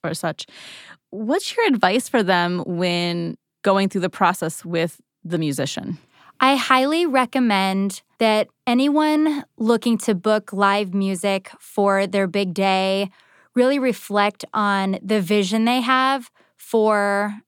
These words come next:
Speaker 2: the day from beginning to end. The style of music that you choose kind of sets the tone from the second people come in to sit down while they're waiting for a ceremony to start,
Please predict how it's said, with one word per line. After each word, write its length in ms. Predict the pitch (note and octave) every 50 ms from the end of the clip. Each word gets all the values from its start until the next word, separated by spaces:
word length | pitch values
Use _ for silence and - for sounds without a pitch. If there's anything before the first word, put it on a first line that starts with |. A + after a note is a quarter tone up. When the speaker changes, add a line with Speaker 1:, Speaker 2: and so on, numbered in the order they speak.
| _ _ _
Speaker 2:
the 100 | - A3
day 220 | G3 G#3 G#3 G#3 G3
from 240 | - G#3 G3+ G3
beginning 460 | E3+ G#3 F#3+ F3 F#3 F3+ F3+ F3 F3 E3
to 100 | - F#3
end. 500 | D3+ - C#3+ C3 G#2+ G2 C3 F#3+ F3+ - - - - - - _ _ _ -
The 520 | G3 A#3 A#3 A3+ A3+ A3 G#3 G#3+ G#3+ - - _ -
style 1000 | - - - - - - A3 G3+ G#3 G#3+ A3+ A#3 B3 C4 C4 C4+ C#4 C#4+ C#4 - _ _ _ -
of 380 | A#3 A#3 A#3 A3+ G3+ A3 - -
music 480 | A3 G#3 A3 G#3 F#3+ A3+ A3+ A3 -
that 140 | - G#3+ -
you 160 | G#3+ G#3+ G3
choose 560 | - - - G#3+ G3 F#3+ G3 G3+ G#3 G3 - - - - _ _ _
kind 220 | - A3 A3+ G#3+
of 80 | G#3 F#3+
sets 240 | - A3+ - - -
the 120 | - G#3
tone 540 | F#3 - G3+ G3 F#3+ F#3+ G3 G3+ G#3+ A3+ A3+ - _ _ _
from 680 | - - A3+ G#3 G3 F#3+ F#3+ F#3 F#3+ F#3 F#3+ F#3+ G#3+ - _ _
the 120 | - G3+ G3
second 400 | - - A3+ G#3+ G3 A#3+ - -
people 280 | - A3+ F#3+ G#3 G#3+
come 240 | G3 - G#3+ G#3+ G#3
in 180 | G3+ G3+ G3+ F#3+
to 120 | - G#3+ F#3+
sit 280 | - - A3 G#3+ F#3+
down 320 | G#3 G#3 G3 G3 G3 G#3 G3+
while 120 | G3 G3
they're 140 | G3+ G3+ F#3
waiting 360 | F#3 F#3+ G3 F#3 G3 G3 F#3+
for 220 | F#3 - G3+ G3
a 80 | F#3+ F#3+
ceremony 460 | F#3+ - G3+ G3 G3 G3 G3 G3 G3
to 120 | F#3+ - G3
start, 360 | - - G3+ G3+ G3+ G3+